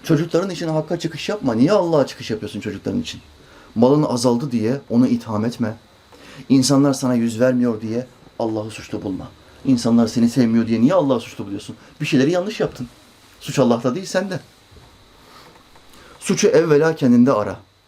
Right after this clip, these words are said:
Allah'a emir mi vereceksin? Bunu yapmaktan utanmaz mısın?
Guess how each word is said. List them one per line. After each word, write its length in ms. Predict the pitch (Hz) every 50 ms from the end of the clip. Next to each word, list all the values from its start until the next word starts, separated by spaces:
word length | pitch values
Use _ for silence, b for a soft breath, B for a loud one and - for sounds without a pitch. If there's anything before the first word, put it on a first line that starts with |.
| b b b b b b -
Allah'a 480 | - 135 135 143 160 160 185 185 - -
emir 240 | 147 147 151 202 233
mi 180 | 254 262 254 220
vereceksin? 500 | 190 156 135 120 120 117 - - 120 120 _ _ _ _ _ _ _ _ _ _ _ _ _ _ b b b b b -
Bunu 140 | 147 170 190
yapmaktan 460 | 185 180 175 175 175 160 151 - 180
utanmaz 420 | 175 156 180 165 160 175 226 233 240
mısın? 260 | 240 233 - 208